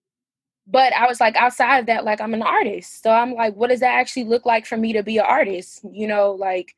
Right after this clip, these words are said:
especially in New York, where just about everybody I've met is an artist in some way or another. So, like, not necessarily what makes me stand out, but, like, what brings me into this community and what keeps me in this community. So I think when I realized, like,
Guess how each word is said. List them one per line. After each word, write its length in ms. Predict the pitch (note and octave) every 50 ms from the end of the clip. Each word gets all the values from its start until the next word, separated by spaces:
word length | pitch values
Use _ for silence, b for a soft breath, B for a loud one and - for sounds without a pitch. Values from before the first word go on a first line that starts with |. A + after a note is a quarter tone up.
| _ _ _ _ _ -
especially 460 | - - - C4 C#4 C#4 - C#4+ C4
in 100 | A#3+ A#3
New 100 | A#3 A#3
York, 340 | A#3 G#3 G#3 A#3+ B3 C4+ -
where 140 | G#3+ G#3 G3+
just 320 | G3+ F3 F#3+ A3 A3 - -
about 280 | G#3 A3 A3 A3 G3+
everybody 500 | - F3+ A#3+ C4+ A3+ A#3 A3+ A3 A#3 A3
I've 200 | G#3+ G#3 G#3+ F3+
met 220 | G#3 G#3+ A#3+ C4+ B3
is 160 | A3 F#3+ F#3+
an 80 | F#3+ F3+
artist 440 | F3+ F#3 F3+ F3 E3 E3 - -
in 120 | F#3 F#3 F#3
some 240 | - G3+ F#3+ G3 F#3+
way 120 | F#3+ F#3+
or 80 | F#3 F#3
another. 320 | F#3 F3+ F#3 F3+ F3+ F#3
So, 180 | - - F#3+ F3+
like, 340 | F3+ E3 D#3+ D#3+ D#3+ - _ b b b b _ _ _ _ _ _ -
not 220 | G#3+ A3+ A3+ A#3
necessarily 480 | A#3 A#3+ A3+ - G#3+ - A#3 A3 A3 G#3+
what 200 | F#3+ A3 A3 G#3
makes 220 | G#3 G#3 G3+ -
me 100 | A3+ G#3
stand 360 | G3 - - G3+ G3 F#3 F#3 F#3+
out, 220 | G3+ A3+ G#3 F#3+
but, 100 | G3 F#3+
like, 180 | G3 F#3+ F#3 E3+
what 220 | G3 G#3+ F#3+ -
brings 300 | G3+ G3 G3+ A3+ G#3+ G#3+
me 160 | A#3 B3 A#3+
into 200 | C4 C4 - C#4
this 160 | A3 C4 -
community 580 | - - C4 B3 A#3+ B3 B3+ B3 A#3 A#3+ A#3+ A#3
and 120 | G#3 G3+
what 180 | F#3+ F#3+ - -
keeps 280 | - D4 C#4 - - A#3
me 140 | G#3 F3
in 80 | D#3+ E3
this 140 | E3+ E3 -
community. 600 | - - - D3 C#3+ - - - _ _ _ _ _ _ _ _ _ _ _ _ _ _ _ _ _ _ _ _ _
So 520 | _ - - A3+ G#3+ G#3 G3 F#3+ F#3 F3+ - _ _ _ _ _ -
I 100 | G3 G3+
think 240 | - B3+ C4 C4+ C4
when 140 | A#3+ A3+
I 80 | G#3+ G#3+
realized, 480 | G#3 G#3 G#3+ G3+ G3+ G3 G3 G3+ - G3
like, 280 | F#3 F#3 F3 - -